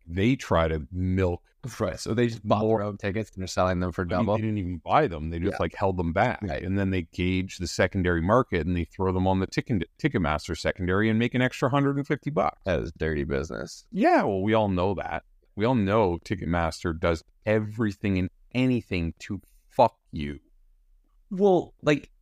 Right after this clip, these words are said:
Speaker 2: economics one oh one, these guys gotta figure it out. They can, they just
Speaker 1: It's a monopoly.
Speaker 2: price elasticity that enti-, well, <laughs> yeah, sure.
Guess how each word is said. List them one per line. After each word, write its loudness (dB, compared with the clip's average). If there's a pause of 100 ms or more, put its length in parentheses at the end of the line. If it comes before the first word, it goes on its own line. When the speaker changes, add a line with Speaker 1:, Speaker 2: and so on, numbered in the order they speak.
(160)
Speaker 2:
economics 2
one 0
oh 0
one, -2
these -2
guys 2
gotta 0
figure -2
it 2
out. 2
They -2
can, -2 (120)
they -2
just -2
Speaker 1:
It's -2
a -4
monopoly. 4
Speaker 2:
price -6 (160)
elasticity 0
that 0
enti-, -2
well, -4
<laughs> 0
yeah, -2
sure. -4